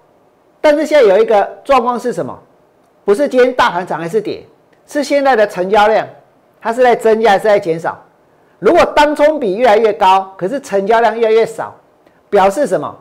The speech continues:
表示这些在当冲的人，其实后面能够去吸引到的买盘也变少，对不对？表示最近去当冲的人，有一些人他冲不掉，他冲不掉。所以如果我们请交易所公布，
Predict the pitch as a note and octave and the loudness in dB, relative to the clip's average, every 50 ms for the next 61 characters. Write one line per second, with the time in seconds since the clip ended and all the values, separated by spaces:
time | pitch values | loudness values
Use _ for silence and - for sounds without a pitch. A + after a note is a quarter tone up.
0 | _ _ _ _ _ _ _ _ - G#3+ G3+ F3+ F#3 F#3 E3 - C#4+ D4 C4+ A3 | _ _ _ _ _ _ _ _ 0 2 2 4 2 0 -2 -2 0 0 2 2
1 | - - - - _ _ _ _ - C4+ C4 C4 C4+ C#4 C4+ C4 C4 B3 B3+ A#3+ | 0 -2 -8 -20 _ _ _ _ -2 0 0 0 0 0 0 2 2 2 0 -2
2 | B3 - A#3+ A#3 A#3+ A#3+ A#3 A3 A#3+ A#3 A3 F#3+ D3 A#2+ G#2 G#2+ A2+ - _ _ | 0 0 0 0 0 -4 -8 -10 -6 -4 -2 -2 -2 -4 -6 -10 -12 -18 _ _
3 | _ _ _ - - G3 A3+ A#3+ A3+ G#3+ G3+ G3 G3+ - C4+ A#3+ A3+ A#3 A#3+ A3+ | _ _ _ -8 -4 -2 -2 0 0 0 0 0 0 2 2 2 2 2 0 -4
4 | F#3+ D3+ - - - D3+ E3+ G#3+ A3+ A#3+ A#3+ A#3 - - B3+ A3 F3+ F#3 A3 G#3+ | -4 -6 -8 -12 -10 -4 -2 0 0 0 -2 -4 -6 -6 -4 -4 -2 0 0 0
5 | G3 F3 E3 D3+ C3+ C3 B2+ C3 C3 C#3+ - F#3 D#3+ D3 D3+ A#3+ A3 F3+ D3+ - | 0 -2 -4 -6 -8 -8 -8 -8 -8 -6 -4 -4 -4 -2 0 0 0 0 -2 -6
6 | - - - _ _ _ _ _ - A#3 A#3 B3 C4+ C4 A3+ - - - - _ | -12 -14 -16 _ _ _ _ _ -2 0 0 2 2 0 -2 -6 -14 -20 -20 _
7 | _ _ _ - G#3+ - C#4+ C#4 C4 - D4+ D4+ C4 G#3 - - - - - B3+ | _ _ _ 0 2 2 2 2 0 -2 -2 0 0 0 -2 -6 -10 -8 -6 -4
8 | C4 C#4 C4+ B3+ C#4 C4 - - A#3+ B3 B3 B3+ B3 B3+ A#3+ A3 F3 D#3 D3 D3 | -2 -2 -4 -4 -6 -4 -2 0 0 0 -2 -4 -4 -2 0 0 0 0 -2 -2
9 | C#3+ C#3+ - D#3+ D#3 F3 G#3 A#3 - A#3+ A#3+ A3 D#3+ B2 - - F3+ G3+ - - | -4 -6 -4 -2 0 0 0 0 0 0 0 0 0 -2 -4 -4 -6 -4 -2 -2
10 | G#3 E3+ E3+ - G#3 F3+ C#3+ A#2+ - - - _ _ _ _ _ _ _ _ _ | -2 -2 -2 0 0 0 0 -2 -6 -14 -20 _ _ _ _ _ _ _ _ _
11 | - G#3+ A#3 A#3 - C4 B3+ A3+ A3+ C4 A#3+ F#3 - - - - _ _ _ _ | -4 -4 -4 -2 -2 -2 0 2 2 2 2 2 0 -4 -12 -20 _ _ _ _
12 | _ _ _ _ _ - - - A3 C4+ F4 E4+ C4 G3+ - - F3 G3 B3+ E4 | _ _ _ _ _ -20 -4 0 2 4 4 4 2 -2 -4 -2 0 2 2 4
13 | E4+ D4+ B3 G3+ F#3+ G#3 G#3 - G#3+ G3 F#3+ C4+ C#4+ D4 C4+ A3+ G#3 F3 E3 E3+ | 4 2 2 2 2 0 -4 -4 -6 -2 0 2 2 2 2 2 0 0 0 2
14 | A#3 A#3+ B3 A#3+ C4 C4 A3+ - - | 2 2 2 2 0 -2 -2 -2 -4